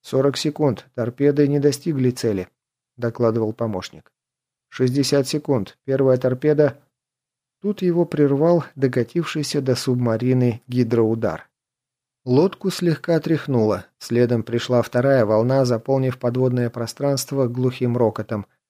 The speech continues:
колотя по корпусу тугими накатами. «Попали! Срочное погружение! Лево руля! Ход до полного! Погрузиться на пятьдесят!»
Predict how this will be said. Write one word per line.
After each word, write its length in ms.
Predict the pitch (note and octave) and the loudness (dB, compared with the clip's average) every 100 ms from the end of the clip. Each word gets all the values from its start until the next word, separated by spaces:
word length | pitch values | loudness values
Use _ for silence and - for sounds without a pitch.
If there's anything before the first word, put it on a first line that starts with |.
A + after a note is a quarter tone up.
| _ | _
колотя 440 | - B2 A#2+ B2 B2+ | -4 2 2 2 -2
по 160 | B2 | -2
корпусу 640 | A2+ D3 C#3+ D3+ C3 C#3 C3 | -2 -2 -2 -6 -4 -2 -2
тугими 520 | C3+ B2 A#2+ A#2+ A2+ | -2 -2 0 -2 -2
накатами. 680 | A2+ A#2 G#2+ F2+ E2+ E2+ - _ _ _ _ _ _ _ | -6 -4 -6 -6 -10 -18 -20 _ _ _ _ _ _ _
«Попали! 560 | - A2+ D3+ D3+ A#2+ E2 | -8 -4 0 2 0 -4
Срочное 560 | - B2 C#3+ D#3+ D3+ D3+ | -8 0 0 0 -2 -4
погружение! 720 | D#3 D3+ D#3+ D3+ C#3 A2+ G2 | -2 -2 0 2 0 -2 -4
Лево 360 | A2 C#3 D3+ D3+ | -2 0 0 2
руля! 360 | D#3 D3 F#2+ _ _ | 2 0 -2 _ _
Ход 320 | D3+ D#3 D3+ | -2 0 0
до 120 | D#3+ | -4
полного! 560 | D#3 E3+ C#3 A#2 G#2 G2 - | 0 0 2 0 -4 -8 -12
Погрузиться 600 | C#3 D3 C#3+ D#3+ D#3 D3 | -4 -2 0 -2 -4 -4
на 120 | C#3+ | -6
пятьдесят!» 600 | C3 D3+ D3+ D#3 G#2+ - | -4 -4 -2 -2 -4 -6